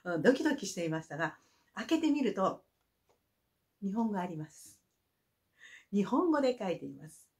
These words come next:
うん、ただし、あ、ぷいぷいはぷいぷいです。<laughs> アニメでは、モルカーたちが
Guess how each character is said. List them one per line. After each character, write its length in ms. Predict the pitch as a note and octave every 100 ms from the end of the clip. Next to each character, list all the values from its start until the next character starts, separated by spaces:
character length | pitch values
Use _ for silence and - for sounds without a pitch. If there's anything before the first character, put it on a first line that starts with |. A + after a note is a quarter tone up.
| _ _ _ _
う 80 | G#3+
ん、 60 | G3+
た 120 | E4+
だ 140 | G#4
し、 360 | - D#4 B3+ - _ _ _ _ _ _ _ _ _ _ _
あ、 80 | G#3+
ぷ 160 | - C4+
い 100 | F3+
ぷ 100 | G3+
い 40 |
は 100 | C#3+
ぷ 140 | C#3 C#3+
い 40 |
ぷ 140 | -
い 60 | B2+
で 100 | -
す。 180 | - - D3+ G#3+ - D#4 D4+ E4+ -
<laughs> 720 | - - - - _ _ _
ア 120 | C#4
ニ 180 | G4+ F4
メ 160 | A#3+ E3
で 140 | D#3+
は、 220 | E3+ E3+ - _ _ _ _ -
モ 120 | A3
ル 100 | D#4
カ 80 | A#3+
ー 140 | G3+
た 100 | D#3+
ち 140 | - D#3+
が 180 | D#3